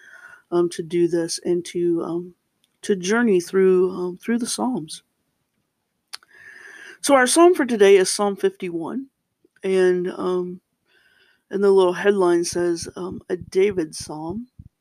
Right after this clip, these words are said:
after he was confronted by Nathan about the affair with Bathsheba. It's just to kind of give you a little background of, of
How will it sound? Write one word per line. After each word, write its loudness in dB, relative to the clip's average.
after -2
he -2
was 4
confronted -4
by 2
Nathan -4
about -2
the -2
affair 0
with -4
Bathsheba. -10
It's -20
just -10
to -20
kind -4
of -2
give 2
you -2
a -4
little -4
background -6
of, -12
of -10